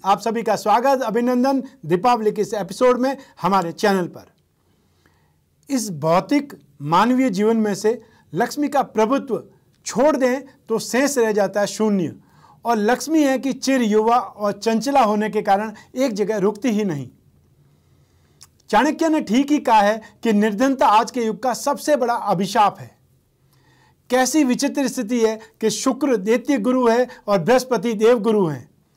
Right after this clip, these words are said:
इसमें शुक्र संपत्ति का भोग व गुरु धन प्राप्ति का कारक है,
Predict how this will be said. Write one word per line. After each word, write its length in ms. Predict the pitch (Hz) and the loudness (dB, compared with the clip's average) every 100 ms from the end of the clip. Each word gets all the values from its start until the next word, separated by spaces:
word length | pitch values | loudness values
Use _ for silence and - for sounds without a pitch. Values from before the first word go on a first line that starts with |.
| _ _ _ _ _ _ - | _ _ _ _ _ _ -6
इसमें 300 | 247 294 269 | -4 0 -2
शुक्र 420 | - 254 294 240 | -2 -2 0 0
संपत्ति 520 | - 220 220 262 285 | 0 -2 0 0 -2
का 160 | 220 240 | 0 0
भोग 420 | 165 170 214 233 - - 185 | 2 2 2 0 -6 -14 -2
व 120 | 220 | 0
गुरु 300 | 170 247 262 | 2 0 0
धन 280 | 165 175 226 | -2 -2 -2
प्राप्ति 380 | 233 220 220 214 | 0 -2 -2 -2
का 160 | 214 214 | 0 0
कारक 420 | 214 214 233 | 2 2 2
है, 80 | 208 | -2